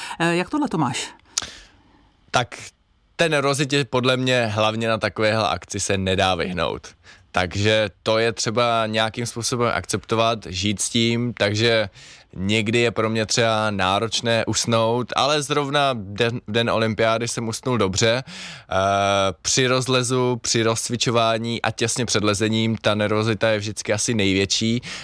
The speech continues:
Speaker 2: ale většinou standardně, jakmile začnu líst, tak tu nervozitu nechám někde na zemi a už je vlastně jedno, jestli lezu někde na tréninku, nebo někde na skalách, anebo na olympiádě, nebo na mistrovství světa.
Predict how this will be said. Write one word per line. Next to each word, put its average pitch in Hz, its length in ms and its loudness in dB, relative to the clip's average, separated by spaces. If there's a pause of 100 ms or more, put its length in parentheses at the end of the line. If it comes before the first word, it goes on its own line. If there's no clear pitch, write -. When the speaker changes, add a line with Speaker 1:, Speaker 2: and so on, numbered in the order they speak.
Speaker 2:
ale 107 240 2
většinou 107 760 0
standardně, 110 720 0
jakmile 113 480 0
začnu 117 340 0
líst, 104 460 0 (320)
tak 107 240 0
tu 110 340 0
nervozitu 107 520 0
nechám 110 380 0
někde 110 220 2
na 98 120 2
zemi 98 420 0 (420)
a 98 600 2
už - 220 -2
je 113 80 2
vlastně 107 400 0
jedno, 101 380 2
jestli 90 260 -2
lezu 92 240 0
někde 98 280 2
na 98 120 2
tréninku, 98 560 0
nebo 98 280 2
někde 101 260 2
na 95 100 2
skalách, 95 640 0 (120)
anebo 101 420 0
na 95 140 2
olympiádě, 95 720 0
nebo 90 240 -2
na 90 80 0
mistrovství 92 480 -2
světa. 85 340 -2